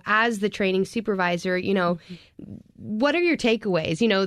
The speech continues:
Speaker 1: I, I think they had some class names. Like, what are,
Speaker 2: Yeah.
Speaker 1: what are some of the, the feelings from those groups?
Speaker 2: Oh man, it's been, it's been great. So I've been in this position for a year. Prior to, um, promoting to supervisor, I men-, uh, mentored a few classes.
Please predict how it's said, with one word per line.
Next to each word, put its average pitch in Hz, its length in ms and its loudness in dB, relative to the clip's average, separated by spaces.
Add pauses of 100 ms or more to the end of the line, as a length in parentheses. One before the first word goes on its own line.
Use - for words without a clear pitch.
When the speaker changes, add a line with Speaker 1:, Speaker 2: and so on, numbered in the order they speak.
Speaker 1:
I, 185 200 -2
I 196 80 0
think 247 180 2
they 226 140 2
had 214 200 0
some 214 140 0
class 175 380 -2
names. 247 520 4
Like, 220 200 0
what 247 160 2
are, 269 160 4
Speaker 2:
Yeah. 214 80 0
Speaker 1:
what 247 180 0
are 262 100 2
some 247 200 0
of 233 80 2
the, 208 440 2
the 196 140 -4
feelings 196 460 0
from 180 100 -2
those 175 200 0
groups? - 580 -6
Speaker 2:
Oh 196 240 2
man, 170 280 2
it's 208 240 -2
been, 196 520 0
it's - 160 0
been 190 160 2
great. 151 360 0
So 170 580 2 (420)
I've 185 160 2
been 202 160 2
in 196 80 4
this 190 140 0
position 190 380 -2
for 185 140 0
a 180 80 2
year. 175 300 2
Prior 185 340 0
to, 170 560 -2 (260)
um, 165 340 -2
promoting 175 480 2
to 170 100 -12
supervisor, 175 500 -2
I 170 180 -2 (280)
men-, 180 420 2
uh, 170 160 -2
mentored 170 600 0 (200)
a 170 60 -8
few 175 160 0
classes. 175 420 -4